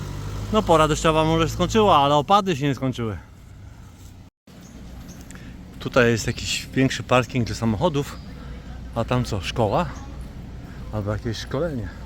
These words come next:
Chyba tędy pójdziemy, bo myśmy przez parking przeszli, choć pójdziemy tamtędy.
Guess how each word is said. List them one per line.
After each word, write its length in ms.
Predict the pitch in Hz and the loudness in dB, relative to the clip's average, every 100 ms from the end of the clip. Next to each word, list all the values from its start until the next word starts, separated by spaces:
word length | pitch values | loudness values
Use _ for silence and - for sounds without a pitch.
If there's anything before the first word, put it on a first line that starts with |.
| - - - - - - - | -14 -14 -14 -14 -14 -14 -12
Chyba 200 | 185 151 | -8 -4
tędy 220 | 131 156 113 | 2 2 0
pójdziemy, 360 | 104 104 101 | -4 -2 -2
bo 140 | 117 123 | 0 0
myśmy 260 | 139 151 | 0 0
przez 160 | 151 139 | -4 2
parking 340 | 175 190 190 | 2 2 0
przeszli, 260 | - 156 147 | 0 -2 2
choć 160 | 180 | 0
pójdziemy 300 | - 160 170 | 0 -2 0
tamtędy. 400 | 160 156 165 131 | 0 0 2 0